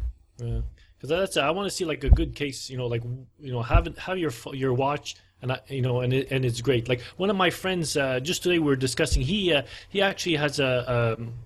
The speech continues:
he took, like, a, a, a wall thermostat, you know, a digital thermos-, uh, thermometer, thermostat. Yeah, works off a nine-volt battery. But he built a little circuit that connects wirelessly to his heater in his house, to the, in the basement, he,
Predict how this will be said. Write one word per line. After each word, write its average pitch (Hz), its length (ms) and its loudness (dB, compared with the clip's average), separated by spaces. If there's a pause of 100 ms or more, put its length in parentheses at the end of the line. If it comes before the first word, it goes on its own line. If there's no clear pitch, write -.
(140)
he - 180 -12
took, 160 220 -4
like, 143 120 0
a, 117 440 -2
a, 127 60 -2
a - 20 0
wall 151 460 4
thermostat, 127 540 -2
you 147 60 -2
know, 123 60 2
a 117 40 4
digital 147 340 2
thermos-, 120 380 -2
uh, 117 340 -2
thermometer, 120 560 0 (160)
thermostat. 147 580 -4
Yeah, 110 140 -4 (400)
works 151 200 4
off 139 200 2
a 123 240 2
nine-volt 127 360 0
battery. 123 320 0 (160)
But 147 120 2
he 151 100 0
built 269 240 0
a 214 40 6
little 202 220 6
circuit 185 480 -4 (420)
that 156 200 0
connects 254 340 -2
wirelessly 202 920 -2 (260)
to 190 100 2
his 156 260 2
heater 214 400 2
in 143 80 2
his 131 140 -2
house, - 500 -2 (140)
to 156 80 -2
the, 135 340 0
in 139 100 -2
the 135 60 -2
basement, 156 480 -2
he, 139 220 0